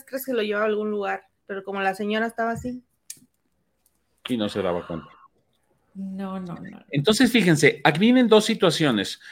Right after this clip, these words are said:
Speaker 2: Mamá, eso era por parte del hijo, y por parte de la mamá, mamá, uno, puede ser que vaya en contra de sus creencias, o sea, no, no, no puede ser lo que me estás diciendo, porque es en lo
Speaker 3: Claro.
Speaker 2: que yo creo,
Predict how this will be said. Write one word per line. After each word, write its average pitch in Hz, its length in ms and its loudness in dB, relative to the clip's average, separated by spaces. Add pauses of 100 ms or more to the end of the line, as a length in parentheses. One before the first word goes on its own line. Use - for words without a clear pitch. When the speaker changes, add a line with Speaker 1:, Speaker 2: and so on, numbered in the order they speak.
Speaker 2:
Mamá, 202 560 2
eso 180 200 2
era 220 180 4
por 151 140 2
parte 160 220 0
del 135 160 2
hijo, 120 180 -2
y 117 40 -4
por 147 240 -2
parte 214 220 2
de 226 100 6
la 208 100 2
mamá, 160 460 -2 (460)
mamá, 185 580 -2 (160)
uno, 240 500 0 (640)
puede 214 300 4
ser 208 220 0
que 202 80 0
vaya 190 200 2
en 190 100 -2
contra 190 300 -2
de 160 60 -4
sus 151 160 -6
creencias, 139 560 0
o 117 40 -10
sea, 123 140 -6
no, 156 360 0
no, 165 220 -4
no 202 160 0
puede 226 200 4
ser 202 180 -2
lo 196 120 0
que 185 80 -2
me 143 100 -4
estás 151 300 2
diciendo, 143 520 -4
porque 127 220 -6
es 147 80 -8
en 151 120 2
lo 165 80 0
Speaker 3:
Claro. - 60 -6
Speaker 2:
que 123 160 -4
yo 135 200 -6
creo, 143 300 0